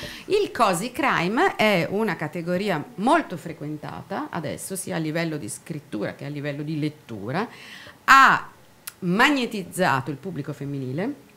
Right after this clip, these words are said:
viene letto per lo più da pubblico femminile, ed è un, eh, via di mezzo tra il giallo classico, il feuilleton e la commedia rosa. Non le piace?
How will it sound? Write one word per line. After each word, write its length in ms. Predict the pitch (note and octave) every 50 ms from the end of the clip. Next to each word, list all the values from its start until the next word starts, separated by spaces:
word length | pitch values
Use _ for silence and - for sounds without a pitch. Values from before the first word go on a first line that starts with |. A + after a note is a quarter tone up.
| - - - - -
viene 300 | - E3 D#3+ C3+ D3 D3+
letto 340 | D3+ D3 D3 - - D#3+ - - -
per 240 | - C#4 C#4+ A3 F#3
lo 160 | D#3 E3+ E3
più 320 | E3+ - - F3+ D#3 C#3 -
da 160 | - - D#3 C#3
pubblico 380 | - F#3+ F3 C3 A#2 A#2+ - -
femminile, 580 | - G3 G#3+ C4+ F4 D#4+ A#3 A3+ C4+ E4 E4 D#4+ - - - - - - - - - -
ed 180 | C#4 F#4 C#4+
è 480 | F4 C#4 A#3 A#3 B3 D#4 F4 E4+ - - -
un, 460 | - B3+ B3+ B3 A#3 A3+ G#3+ G#3+ G#3
eh, 300 | G3 F#3 F#3 F3+ F3 E3+ F3+
via 280 | F3+ A3 B3 C4 A3
di 120 | F3 F3 F3+
mezzo 540 | F#3 F#3 F3+ F#3+ G3+ G3 F#3 G3+ B3+ C4+ C4 -
tra 320 | - G3+ F3 C3+ A#2+ -
il 80 | - D3+
giallo 320 | D#3+ G3 G3 F#3+ G3 G#3
classico, 640 | G3+ G3 F#3+ D#3+ B2+ C3 C3 - E3 D3+ - E3 - -
il 120 | - F3+
feuilleton 920 | E3+ - - A3+ B3 D#4 D#4+ D#4+ - E3 B2 B2 B2+ C3+ D3 D#3+ F3+ F#3+ - -
e 80 | - F#3+
la 120 | E3 C3+
commedia 460 | - - C#3 C3 C3 A2+ G2 - G#2+
rosa. 340 | G#2 G2+ - - B2 - - - - - - _ - - - - - - - - - - - - - - -
Non 200 | - F3 D#3 C3
le 60 | G#2
piace? 360 | - - E2 - - - -